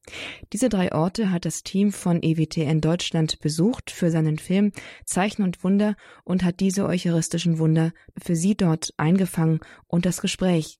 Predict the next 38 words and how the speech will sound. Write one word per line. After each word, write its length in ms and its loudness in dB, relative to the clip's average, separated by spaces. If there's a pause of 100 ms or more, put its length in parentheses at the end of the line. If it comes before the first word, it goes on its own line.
mit 160 -4
Experten 640 0
und 260 -4
Zeugen 380 0
gesucht. 480 -8 (540)
Der 80 2
Film 380 2
wird 280 0
erstmals 480 -2
ausgestrahlt 720 -2
bei 120 0
E 140 0
W 100 0
T 180 -6
N 280 2 (140)
dieses 340 0
Jahr 240 2
in 140 0
der 160 0
Osterwoche, 560 0
das 180 -4
heißt 240 0 (400)
am 180 2
Sonntag, 600 0
dem 240 0 (100)
siebzehnten 680 0
April, 440 0 (240)
und 220 -2
wird 160 0
dann 100 2
in 140 2
der 120 0
Osterwoche 540 -2
noch 160 0
ein 160 -4
paar 200 -2
Mal 240 2
wiederholt. 600 0